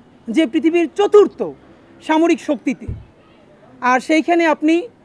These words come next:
কটকটি মার্কা এইসব যুদ্ধ বিমান দিয়ে, মানে, এগুলোর মানে কি? যদি না পারে বলবেন, "আমার সিঙ্গাপুর তো এরকম, আহ, ই থেকে চলে এসেছে,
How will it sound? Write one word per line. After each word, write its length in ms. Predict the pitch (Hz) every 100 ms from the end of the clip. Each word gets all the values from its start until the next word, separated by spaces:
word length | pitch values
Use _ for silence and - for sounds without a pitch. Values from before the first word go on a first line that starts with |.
| _ _ -
কটকটি 380 | 294 - 320
মার্কা 340 | 311 302 277 302
এইসব 280 | 285 302 220
যুদ্ধ 200 | 277 233
বিমান 300 | 294 294 294
দিয়ে, 100 | 294
মানে, 160 | 294
এগুলোর 220 | 302 311 311
মানে 280 | 277 311
কি? 140 | 247 220
যদি 200 | 285 370
না 120 | 392
পারে 200 | 370 370
বলবেন, 280 | 349 311 294
"আমার 180 | 285 277 - -
সিঙ্গাপুর 400 | - 359 349 349
তো 80 | 339
এরকম, 400 | 330 311 320 262 - - - - -
আহ, 320 | 277 277 269 254
ই 100 | 294
থেকে 200 | 320 302
চলে 220 | 349 339
এসেছে, 400 | 294 285 -